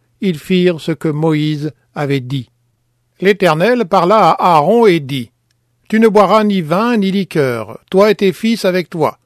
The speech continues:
lorsque vous entrerez dans la tente de la rencontre. Ainsi vous ne mourrez pas. Ce sera une prescription perpétuelle pour vos descendants,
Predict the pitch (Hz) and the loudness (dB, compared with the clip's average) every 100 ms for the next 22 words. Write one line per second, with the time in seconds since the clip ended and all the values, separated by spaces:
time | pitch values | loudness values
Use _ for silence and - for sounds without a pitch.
0 | _ _ _ 165 208 - 202 170 165 214 | _ _ _ 2 2 2 -2 0 0 0
1 | 233 214 165 196 196 165 160 - 185 202 | 2 0 2 2 0 -2 -2 -2 -2 -2
2 | 175 165 160 160 160 147 107 - 113 - | -4 0 0 -2 -6 -8 -10 -12 -20 -20
3 | _ _ _ _ 208 226 - 240 240 202 | _ _ _ _ -2 -2 -2 -2 0 2
4 | 196 185 180 220 160 165 - 123 - _ | 2 2 2 2 0 -4 -4 -6 -6 _
5 | _ 208 - 208 254 233 202 - 208 - | _ -4 0 2 2 4 0 0 -2 -2
6 | - 190 - 214 208 - 202 214 208 202 | -6 -6 -4 -2 -2 0 -2 -2 -4 0
7 | 208 170 147 180 160 175 156 175 196 180 | 2 2 0 -2 0 0 0 0 -2 -2
8 | 151 | -2